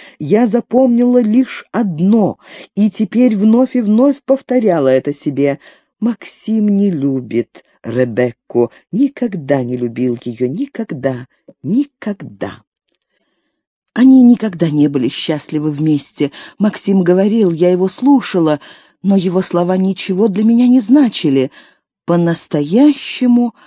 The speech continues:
они не затрагивали меня. «Я слишком много думал о Мендерли», — сказал он. «Ставил Мендерли перед всем остальным, а такая любовь обречена на провал.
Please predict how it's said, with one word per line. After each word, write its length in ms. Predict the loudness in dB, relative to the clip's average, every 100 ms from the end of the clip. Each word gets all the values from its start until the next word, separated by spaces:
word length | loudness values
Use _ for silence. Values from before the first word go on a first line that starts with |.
| _ _ _
они 360 | -2 2 2 4
не 140 | 2
затрагивали 760 | 0 -4 -2 -2 0 -2 0 2
меня. 400 | 2 0 -2 -8 _ _ _ _ _ _ _ _ _ _ _
«Я 480 | -4 0 2 2 -2
слишком 680 | -4 -4 0 0 0 -6 -2
много 460 | 2 2 2 0
думал 520 | 0 0 2 2 0 -2
о 140 | 0
Мендерли», — 680 | 2 2 2 2 0 0 -2
сказал 480 | -2 -4 -2 -2 -2
он. 320 | -2 -2 -2 -4 -14 _ _
«Ставил 500 | -20 -6 -2 0 2
Мендерли 680 | 2 0 0 0 0 2 0 -4 -20 _ _
перед 280 | -2 -2 -2
всем 440 | -6 -4 -2 0
остальным, 800 | -2 -4 -4 -2 0 2 2 0 -2 _ _ _ _ _
а 340 | -4 -2 -2 -4
такая 380 | -8 -2 0 0
любовь 380 | 0 -2 -2 -4
обречена 480 | -8 -6 -8 -6
на 100 | -4
провал. 500 | -4 -4 -4 -2 -2